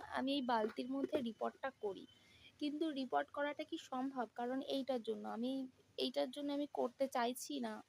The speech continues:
বা এইটাকে বাঁচানোর জন্য করছি, কারণ এইটার মধ্যে সত্যি ফুলটা খুবই কম এসছে। অনেক দিন পর এই ফুলটা আসবে।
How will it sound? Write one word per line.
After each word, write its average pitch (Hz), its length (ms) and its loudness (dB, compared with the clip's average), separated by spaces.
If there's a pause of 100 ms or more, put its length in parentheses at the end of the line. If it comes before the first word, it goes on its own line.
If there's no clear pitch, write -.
(120)
বা 240 180 0
এইটাকে 240 340 -2
বাঁচানোর 226 500 -2
জন্য 247 240 0
করছি, 240 300 -4
কারণ 240 300 -2
এইটার 233 340 -2
মধ্যে 269 240 -2
সত্যি 247 340 -4
ফুলটা 269 320 -4
খুবই 311 260 0
কম 269 260 2
এসছে। 220 300 -4 (560)
অনেক 294 380 4 (120)
দিন 320 240 4
পর 240 340 4
এই 262 240 2
ফুলটা 254 460 -2 (380)
আসবে। 202 440 2